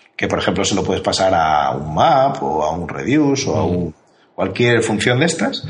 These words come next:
Speaker 2: Sí.
Speaker 1: o a cualquiera que tú te crees, ¿eh? Y que dice, "Oye, pues si al final esto es la última, el último parámetro de tu, de tu método,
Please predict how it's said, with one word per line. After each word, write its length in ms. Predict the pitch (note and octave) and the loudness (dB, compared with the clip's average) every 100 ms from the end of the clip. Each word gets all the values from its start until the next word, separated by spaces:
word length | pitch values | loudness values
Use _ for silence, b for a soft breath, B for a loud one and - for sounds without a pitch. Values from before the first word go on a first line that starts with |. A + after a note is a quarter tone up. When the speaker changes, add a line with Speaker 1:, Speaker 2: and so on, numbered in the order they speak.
| - | -8
Speaker 2:
Sí. 100 | - | -4
Speaker 1:
o 60 | F#2+ | 0
a 40 | |
cualquiera 320 | F2+ E2+ B2 A#2 | 0 2 2 2
que 80 | G2+ | 2
tú 120 | F#2+ | 0
te 120 | - | -2
crees, 440 | C#3 F3+ F#2+ - D3 | 0 2 2 0 -2
¿eh? 120 | - B B B B B B _ | -2 B B B B B B _
Y 160 | D3+ C#3+ | -2 0
que 160 | B2+ | 0
dice, 260 | B2 B2+ A2 | 2 0 2
"Oye, 160 | D3+ A2 | 2 2
pues 440 | G#2 - - - | 0 -2 -2 -4
si 140 | A2 A#2 | 0 0
al 100 | A#2 | 0
final 360 | A#2+ C3 F3 | 0 0 0
esto 200 | F3 - | 0 -2
es 80 | F3 | 0
la 120 | D#3+ | 2
última, 760 | E3+ F3+ C#3+ A#2 G2+ F#2+ F#2 E2+ | 2 2 0 0 2 2 2 2
el 100 | A2 | 2
último 360 | C#3+ D3 C#3+ B2+ | 2 2 2 4
parámetro 560 | C3 C#3+ G#2+ G2 F#2+ | 4 4 2 0 -2
de 180 | F2+ F#2 | 0 -2
tu, 800 | F#2 F#2 F2+ F2+ E2+ E2+ F2+ - | -2 -2 0 0 -2 -4 -6 -6
de 120 | A2+ | -4
tu 140 | G#2+ G#2 | 0 2
método, 520 | C#3+ D3 D3+ G3+ | 2 4 2 2